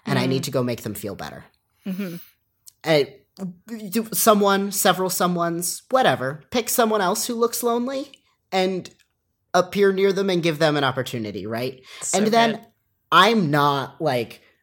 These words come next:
Speaker 1: s-, risking a sub-, I'm generously going to offer this person who looks lonely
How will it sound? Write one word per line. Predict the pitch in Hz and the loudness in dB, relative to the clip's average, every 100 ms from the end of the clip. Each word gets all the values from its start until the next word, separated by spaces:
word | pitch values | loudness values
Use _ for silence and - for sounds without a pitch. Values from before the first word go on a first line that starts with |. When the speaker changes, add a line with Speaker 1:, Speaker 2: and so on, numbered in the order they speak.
| _ _ _ _ _ - | _ _ _ _ _ -8
Speaker 1:
s-, | - - 151 123 | -6 -6 -6 0
risking | 147 - - 156 131 | 2 2 2 -2 -2
a | 120 | -4
sub-, | - 131 - _ - | -4 -4 -8 _ -2
I'm | 214 320 427 392 - | 0 0 -2 -8 -10
generously | - 202 185 196 214 214 - 208 | -2 0 2 0 -2 -4 -4 -4
going | 190 170 170 170 | -2 -2 -2 -6
to | - | -6
offer | 151 165 170 160 | -4 -4 -4 -4
this | 160 - | -4 -4
person | 180 175 175 | -6 -6 -6
who | 160 | -4
looks | 160 165 - | -4 -4 -6
lonely | 147 175 294 131 123 | -4 -2 -2 -6 -8